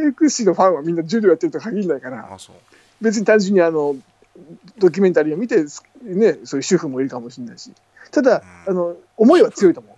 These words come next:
Speaker 2: うん。
Speaker 1: ビッグダディのファンって聞いたら、
Speaker 2: うん。
Speaker 1: 思い強そうじゃんか。
Speaker 2: だからでも、
Speaker 1: その、
Speaker 2: もう大体予想つくのよ。
Speaker 1: うん。
Speaker 2: 予想つくのよ。
Speaker 1: うん。
Speaker 2: どういうやつがそういうふうに来るかって言ったら、ビッグダディのファンにしちゃったらさ、
Speaker 1: うん。
Speaker 2: あの、うっかりこ-、子沢山になっちゃったやつとかさ。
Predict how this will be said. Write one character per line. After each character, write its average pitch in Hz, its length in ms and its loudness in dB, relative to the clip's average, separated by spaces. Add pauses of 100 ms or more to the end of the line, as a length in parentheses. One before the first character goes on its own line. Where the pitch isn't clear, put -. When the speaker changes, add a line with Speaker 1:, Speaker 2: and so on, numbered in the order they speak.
Speaker 2:
う - 20 -20
ん。 143 40 -20
Speaker 1:
ビ 165 80 -12
ッ - 80 -20
グ 269 100 -14
ダ 311 120 2
デ 285 80 2
ィ 214 60 0
の 156 140 -8
フ - 140 -20
ァ 208 140 -2
ン 160 40 -8
っ - 20 -16
て - 140 -20
聞 - 140 -16
い - 20 -12
た 151 100 2
ら、 131 280 -10 (400)
Speaker 2:
う - 40 2
ん。 202 40 8
Speaker 1:
思 269 140 4
い 185 40 -4
強 185 180 2
そ 175 120 0
う 151 40 2
じ 123 60 -12
ゃ - 40 -20
ん - 60 -20
か。 - 160 -20 (960)
Speaker 2:
だ 160 100 -10
か 180 80 -4
ら 185 60 -8
で 170 100 -6
も、 123 180 -12 (240)
Speaker 1:
そ - 40 -20
の、 226 80 -8
Speaker 2:
も 269 60 -6
う - 20 -8
大 240 140 -8
体 247 160 -10
予 294 120 -2
想 277 200 -10
つ - 120 -14
く 240 100 -14
の 135 100 -12
よ。 90 100 -16
Speaker 1:
う - 40 -20
ん。 - 20 -20 (140)
Speaker 2:
予 180 60 -14
想 254 180 -18
つ - 140 -18
く 233 140 -20
の 135 100 -12
よ。 135 140 -8
Speaker 1:
う - 20 -12 (100)
ん。 - 20 -20
Speaker 2:
ど 196 180 -12
う 226 40 -14
い 208 80 -20
う 233 100 -14
や 226 100 -8
つ 190 120 -16
が 107 220 -14
そ - 140 -16
う - 20 -14
い - 0 -
う - 40 -18
ふ - 20 -20
う - 40 -18
に 101 80 -20
来 - 120 -16
る 120 80 -14
か 104 80 -14
っ - 40 -20
て - 60 -20
言 - 60 -20
っ - 20 -20
た 92 80 -20
ら、 92 60 -20
ビ 143 120 -16
ッ - 100 -20
グ 254 100 -12
ダ 262 100 -6
デ 247 80 -14
ィ 180 40 -14
の - 80 -16
フ - 60 -16
ァ 123 80 -6
ン 120 80 -16
に 98 60 -16
し - 60 -12
ち 104 60 -14
ゃ - 20 -20
っ - 40 -20
た 95 120 -18
ら 90 60 -20
さ、 85 240 -12 (420)
Speaker 1:
う 147 100 -8
ん。 123 80 -6
Speaker 2:
あ 113 40 -8
の、 104 320 -16
う 151 60 -16
っ - 20 -18
か - 200 -12
り 277 100 -18
こ-、 - 140 -20 (100)
子 - 120 -14
沢 220 140 -10
山 - 140 -14
に 117 80 -18
な 104 100 -12
っ - 20 -16
ち - 100 -18
ゃ 101 40 -12
っ - 20 -18
た - 80 -20
や 90 60 -18
つ - 100 -18
と - 60 -20
か - 120 -20
さ。 - 100 -20